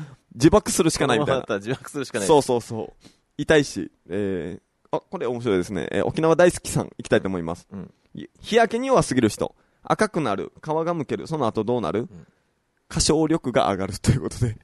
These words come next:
Speaker 2: <laughs>
Speaker 1: 全く関係ないね。
Speaker 2: うんうん。
Speaker 1: これ、日焼け弱すぎる人有利じゃない？これ。
Speaker 2: どんどん日焼けしたくなる。
Speaker 1: そうそう、日焼けして皮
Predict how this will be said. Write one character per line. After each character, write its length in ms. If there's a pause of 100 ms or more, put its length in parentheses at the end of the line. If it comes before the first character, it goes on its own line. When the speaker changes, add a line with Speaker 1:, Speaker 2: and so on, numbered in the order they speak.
(220)
Speaker 2:
<laughs> 260
Speaker 1:
全 320
く 220
関 180
係 120
な 100
い 40
ね。 100
Speaker 2:
う 20
ん 20
う 240
ん。 60 (360)
Speaker 1:
こ 120
れ、 120
日 120
焼 100
け 80
弱 160
す 80
ぎ 60
る 80
人 100
有 180
利 80
じ 80
ゃ 40
な 80
い？ 40
こ 60
れ。 180 (300)
Speaker 2:
ど 140
ん 80
ど 80
ん 20
日 100
焼 140
け 140
し 20
た 60
く 20
な 40
る。 40
Speaker 1:
そ 120
う 20
そ 100
う、 20
日 120
焼 140
け 60
し 60
て 80
皮 40